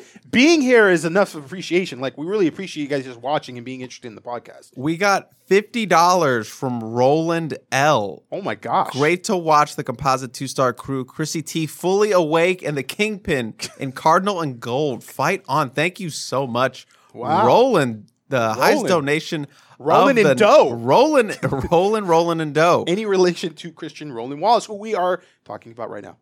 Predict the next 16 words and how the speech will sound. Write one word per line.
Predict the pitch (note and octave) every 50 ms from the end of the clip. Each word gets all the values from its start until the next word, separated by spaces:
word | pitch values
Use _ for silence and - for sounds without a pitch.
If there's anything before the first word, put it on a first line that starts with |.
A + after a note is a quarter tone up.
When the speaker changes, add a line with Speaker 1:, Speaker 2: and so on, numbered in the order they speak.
| _ _ _ _ _ _ _ _ -
Speaker 2:
That's | G#2+ G#2 - -
a | - A2+ G#2+ G#2+
great | G2+ - B2+ B2+ C#3 C#3+ -
segue. | - - - C#3+ D#3 D#3+ D3 C3+ B2+ C3+ C3
We | C3+ D3
also | D3+ - - C#3+
got | D3 C#3+
another | C3+ B2+ C#3 C#3 D3 B2+
twenty | - - C#3+ C#3+ D3 D3
from | C#3+ - - C#3 B2 A#2+ A#2 A2
Moneybags | A2+ B2 C3 C#3+ C3+ C#3 C3 C3 A2+ A#2
Manford. | A2 A2 A#2+ C3+ C#3+ - - G#2+ G#2+ G#2+ A2
Moneybags | A#2 C#3 E3+ G3+ G#3 F3 F#3+ F3+ F3+ E3 C#3+
Manford | C3+ C#3+ D3+ D3+ D#3+ C#3+ B2 -
still | - - - - D3+ D#3 G3 G#3+ G#3 F#3+
here, | - - - F#3 A3 A#3 G3+ C3+ A2+ G#2+ G#2